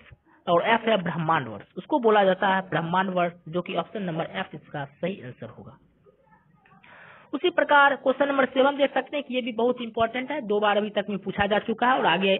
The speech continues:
आने वाले एग्जाम में भी ये पूछा जा सकता है। Question है, निम्नलिखित में से कौन सा एकमात्र तारा है?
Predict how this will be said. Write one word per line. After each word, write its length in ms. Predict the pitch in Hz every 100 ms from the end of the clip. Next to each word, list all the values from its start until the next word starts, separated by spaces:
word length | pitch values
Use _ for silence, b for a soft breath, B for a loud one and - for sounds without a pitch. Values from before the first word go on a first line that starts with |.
| 185
आने 140 | 185
वाले 200 | 190 180
एग्जाम 260 | 175 170 170
में 100 | 175
भी 80 | 185
ये 120 | 262 -
पूछा 240 | 202 -
जा 100 | 131
सकता 340 | 113 - - 123
है। 60 | - b b b b -
Question 320 | 320 311 320
है, 120 | 320
निम्नलिखित 420 | 285 277 294 339
में 120 | 311 285
से 180 | 320
कौन 360 | 302 - 285 330
सा 220 | - 285
एकमात्र 540 | 269 240 233 240 233 180
तारा 260 | - 120
है? 180 | 107 -